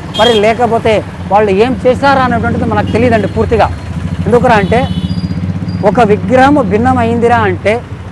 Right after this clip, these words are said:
కొంచెము యజమానికి ఇబ్బంది. ఇది శాస్త్రం చెప్తున్నటువంటి మాట, నేనే కాదు, చాగంటి కోటేశ్వరరావు,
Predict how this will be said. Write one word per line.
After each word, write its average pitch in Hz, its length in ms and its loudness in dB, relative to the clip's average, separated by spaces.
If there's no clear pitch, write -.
కొంచెము 214 400 0
యజమానికి 220 560 0
ఇబ్బంది. 175 520 -2
ఇది 247 140 0
శాస్త్రం 233 520 0
చెప్తున్నటువంటి 214 640 -6
మాట, 160 360 -2
నేనే 240 260 2
కాదు, 226 200 2
చాగంటి 196 260 0
కోటేశ్వరరావు, 190 560 0